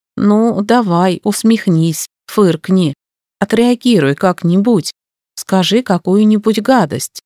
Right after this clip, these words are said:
Чтобы понять человека, его нужно вывести на эмоции». Но Сейджи на провокацию не повелся. Или чувствовал мои намерения,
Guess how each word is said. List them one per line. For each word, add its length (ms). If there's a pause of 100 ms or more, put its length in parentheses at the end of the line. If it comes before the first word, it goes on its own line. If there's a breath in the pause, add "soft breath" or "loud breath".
(320)
Чтобы 360
понять 420
человека, 720
его 360
нужно 360
вывести 540
на 240
эмоции». 640 (580)
Но 160
Сейджи 600
на 140
провокацию 760
не 140
повелся. 720 (460)
Или 240
чувствовал 720
мои 280
намерения, 840